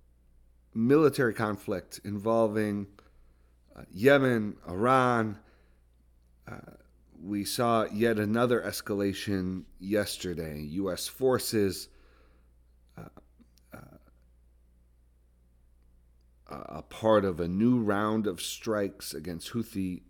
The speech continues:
uh, militants in Yemen, while there were Iranian strikes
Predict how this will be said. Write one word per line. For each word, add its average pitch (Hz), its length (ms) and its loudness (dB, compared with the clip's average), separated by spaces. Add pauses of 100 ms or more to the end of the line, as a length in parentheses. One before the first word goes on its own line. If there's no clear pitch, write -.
(120)
uh, 85 80 -4
militants 98 800 -2 (720)
in 110 200 4
Yemen, 101 460 -2 (540)
while 92 640 0 (160)
there 101 140 -2
were 95 280 0
Iranian 110 600 2
strikes - 640 -10